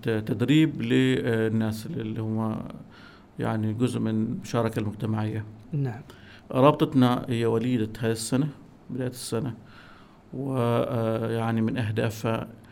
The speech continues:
Speaker 1: إن نشر التعليم، آه، الطبي في مجال الإنعاش القلب الرئوي في، في، في، آه، جميع المستويات.
Speaker 2: اللي هي الر-، الرابطة العمانية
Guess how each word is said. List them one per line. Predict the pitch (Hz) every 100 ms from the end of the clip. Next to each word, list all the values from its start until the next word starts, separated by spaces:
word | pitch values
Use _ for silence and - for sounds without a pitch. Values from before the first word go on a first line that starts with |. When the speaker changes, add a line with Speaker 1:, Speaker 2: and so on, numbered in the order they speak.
| - - - -
Speaker 1:
إن | 120 113 -
نشر | 131 139 135 107
التعليم، | 110 113 113 123 127 120 - - 127
آه، | 117 113 113 - - -
الطبي | 131 - 113 110
في | 113
مجال | 110 117
الإنعاش | 117 117 117 117 - - - - - - - -
القلب | 120 110 110 131 113
الرئوي | 110 117 120 110 110 110 - -
في، | 117 113 110 -
في، | 113 110 131
في، | 107 117 113 -
آه، | 120 110
جميع | 110 123 127
المستويات. | 120 107 117 107 107 - - - 147
Speaker 2:
اللي | 135
هي | 139 127
الر-، | 143 131 123 131
الرابطة | 143 139 147 151
العمانية | 139 117 123 127 139 156 170